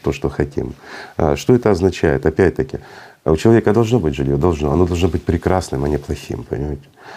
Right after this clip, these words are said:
Ну, кому-то мало шестьдесят квадратных метров, он хочет шестьсот квадратных метров.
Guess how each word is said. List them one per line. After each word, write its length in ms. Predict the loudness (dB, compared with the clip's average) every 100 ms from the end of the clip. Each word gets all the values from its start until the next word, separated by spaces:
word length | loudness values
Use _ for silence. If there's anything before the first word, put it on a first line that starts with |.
| -4 0
Ну, 100 | 2
кому-то 400 | 4 4 2 2
мало 320 | 2 2 0
шестьдесят 480 | -2 -4 -2 0 0
квадратных 520 | 0 0 0 -2 -2
метров, 260 | -2 0 -2
он 80 |
хочет 340 | 0 0 0 -4
шестьсот 440 | -2 -2 -2 -6 -2
квадратных 560 | -2 0 -2 -4 -8 -6
метров. 320 | -8 -10